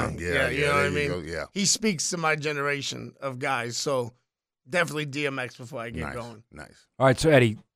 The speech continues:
Speaker 3: real quick, give us the rundown of career injuries, can you?
Speaker 1: Oh, yeah, I can. Like, I wake up every morning with a pinched nerve in my neck. Uh, I gotta, you know, stretch that out. Uh, I got bad hips from wrestling. I have, uh,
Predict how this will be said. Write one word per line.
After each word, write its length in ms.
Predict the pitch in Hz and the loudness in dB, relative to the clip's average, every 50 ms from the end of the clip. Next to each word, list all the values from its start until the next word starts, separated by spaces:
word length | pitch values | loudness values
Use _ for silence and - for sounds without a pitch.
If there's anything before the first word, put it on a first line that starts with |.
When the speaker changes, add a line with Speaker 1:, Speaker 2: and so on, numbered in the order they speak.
| _ _ | _ _
Speaker 3:
real 200 | 143 139 156 165 | 8 8 8 8
quick, 420 | - - 156 131 107 - - - | 8 8 6 6 6 4 -2 2
give 160 | 110 143 147 175 | 2 4 4 4
us 140 | 170 - | 2 0
the 120 | - 151 135 | -2 -4 -4
rundown 680 | 123 123 127 131 139 143 139 127 120 113 110 110 104 | -2 0 2 2 2 2 0 -2 -2 -2 -2 -2 -4
of 80 | 104 98 | -6 -6
career 360 | - 120 117 113 110 104 104 | -6 -6 -4 -2 -2 -2 -2
injuries, 340 | 104 98 90 90 85 78 - | -2 -4 -6 -8 -10 -12 -8
can 240 | - 117 117 110 | -4 -4 -2 -2
you? 140 | 98 82 80 - _ _ _ _ _ _ _ _ _ _ _ _ _ _ _ _ - | -4 -6 -10 -14 _ _ _ _ _ _ _ _ _ _ _ _ _ _ _ _ 6
Speaker 1:
Oh, 100 | - 262 | 6 8
yeah, 220 | 262 247 240 214 151 | 8 8 6 4 2
I 80 | 139 | 0
can. 340 | 123 - 139 135 165 202 214 | -2 -4 -4 -4 -4 -4 -4
Like, 280 | 147 131 131 123 120 123 | -4 -4 -4 -6 -6 -4
I 100 | 127 127 | -4 -2
wake 260 | 135 147 160 160 135 151 | 0 0 0 0 -2 -4
up 100 | 147 147 | -2 -2
every 220 | 151 143 143 147 | -2 -2 -2 -4
morning 400 | 147 139 147 151 175 185 175 160 | -4 -2 -2 -2 -2 -2 -4 -4
with 100 | 147 135 | -6 -6
a 60 | 127 | -6
pinched 320 | 120 - 156 139 123 - 143 | -6 -8 -8 -8 -8 -8 -6
nerve 260 | 143 143 143 143 143 | -4 -4 -4 -4 -4
in 80 | 139 | -6
my 140 | 139 135 135 | -6 -6 -6
neck. 360 | 135 139 139 147 160 - _ _ _ _ _ _ _ _ - | -6 -6 -8 -8 -8 -12 _ _ _ _ _ _ _ _ -4
Uh, 480 | 120 123 123 120 120 123 123 123 120 - | -2 0 2 2 2 0 -2 -4 -6 -10
I 100 | - 123 | -10 -6
gotta, 300 | 131 139 131 131 120 98 - _ _ | -4 -4 -2 -4 -6 -6 -12 _ _
you 100 | 151 151 | -10 -10
know, 260 | 131 107 104 113 110 - _ _ _ | -10 -10 -12 -14 -18 -20 _ _ _
stretch 440 | - - - 156 135 127 - - - | -16 -10 -6 -4 -4 -4 -4 -4 -2
that 220 | 147 139 135 127 | 0 -2 0 2
out. 300 | 131 127 127 127 - - _ _ _ _ _ _ _ _ _ _ _ _ - | 2 2 0 0 -4 -8 _ _ _ _ _ _ _ _ _ _ _ _ 0
Uh, 40 | |
I 200 | 127 131 127 127 | 2 4 4 4
got 260 | 127 135 131 123 120 123 | 4 2 0 -2 0 2
bad 240 | 151 147 147 135 117 | 4 4 4 4 2
hips 380 | 131 160 151 - - - - | 0 0 0 -2 -6 -10 -10
from 260 | - - 156 151 147 147 | -6 -4 -4 -2 0 0
wrestling. 580 | 147 151 147 - 156 147 143 139 143 151 165 - _ _ | 0 0 0 -2 -2 -4 -6 -6 -8 -10 -14 -18 _ _
I 100 | 123 131 | -4 -2
have, 200 | 131 127 120 117 117 | -2 -2 -2 -4 -6
uh, 320 | 117 117 113 113 110 101 | -6 -6 -8 -8 -10 -14